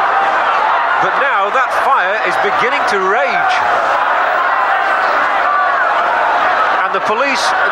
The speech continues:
doing a tremendous job in getting people out of the stand and onto the pitch.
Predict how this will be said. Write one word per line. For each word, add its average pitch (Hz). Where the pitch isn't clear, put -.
doing 214
a 202
tremendous 226
job 220
in -
getting 233
people 208
out 226
of 202
the 185
stand 208
and -
onto 208
the 202
pitch. 180